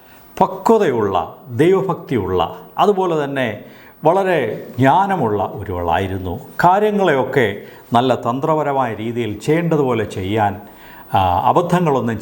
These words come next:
ചെയ്യാതെ ജ്ഞാനത്തോടെ എല്ലാ കാര്യങ്ങളെയും ചെയ്യുവാൻ ഇവർക്ക് ഒരു കഴിവുണ്ടായിരുന്നു. അതിൻ്റെ ഏറ്റവും നല്ല ദൃഷ്ടാന്തം എങ്ങനെയാണ് ഈ ചെറുപ്പക്കാരനായ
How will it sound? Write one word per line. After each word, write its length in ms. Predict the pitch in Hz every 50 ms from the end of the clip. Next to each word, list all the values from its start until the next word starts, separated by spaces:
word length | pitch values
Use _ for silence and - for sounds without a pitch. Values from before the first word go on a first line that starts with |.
| -
ചെയ്യാതെ 480 | 104 95 95 104 110 113 110 104 101 92 92 - - - - - - - - - - - -
ജ്ഞാനത്തോടെ 760 | 127 123 135 151 175 196 190 - - - 160 147 131 107 104 107 - - 113 120
എല്ലാ 180 | 139 147 143 - -
കാര്യങ്ങളെയും 500 | 98 95 101 101 92 95 98 101 95 82 - -
ചെയ്യുവാൻ 400 | 127 135 143 139 135 120 95 80 78 - - - - - - -
ഇവർക്ക് 320 | 110 120 104 - - 95 90 - - - 101
ഒരു 120 | 95 87 - 87
കഴിവുണ്ടായിരുന്നു. 800 | 85 87 95 101 101 98 90 85 92 87 87 87 90 82 85 85 - - - - - - - -
അതിൻ്റെ 200 | 185 214 208 214
ഏറ്റവും 220 | 214 214 220 220 202
നല്ല 140 | 190 180 180 175 139
ദൃഷ്ടാന്തം 500 | 123 - - 160 156 170 165 170 151 107 - - - - - - _ _ _ - _ _ _ _ _ _ _ _ _ _ _ - - - - - - 139
എങ്ങനെയാണ് 560 | 170 202 226 247 226 190 160 156 160 156 147 135 107 - - - 147 151
ഈ 20 | 165 160 143 -
ചെറുപ്പക്കാരനായ 680 | - 156 175 196 - 208 - 165 151 143 131 127 113 101